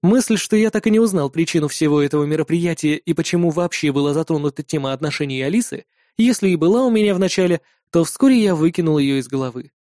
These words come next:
И вовсе не потому, что я посчитал это неважным. Этот весьма непримечательный день моей жизни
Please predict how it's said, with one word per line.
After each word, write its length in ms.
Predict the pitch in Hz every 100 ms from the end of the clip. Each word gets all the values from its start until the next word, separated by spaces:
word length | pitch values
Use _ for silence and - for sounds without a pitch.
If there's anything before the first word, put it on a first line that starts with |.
| _ _ _ _
И 100 | 156
вовсе 300 | 247 262 226
не 80 | 220
потому, 320 | 208 202 240
что 140 | -
я 140 | 139 135
посчитал 440 | 147 - 147 165
это 140 | 139 151
неважным. 640 | 139 165 165 123 123 131 _ _ _ _ _ -
Этот 240 | 156 151
весьма 280 | 156 - 151
непримечательный 680 | 147 156 156 151 131 139 139
день 180 | 147 143
моей 280 | 135 135
жизни 400 | 139 220 147 -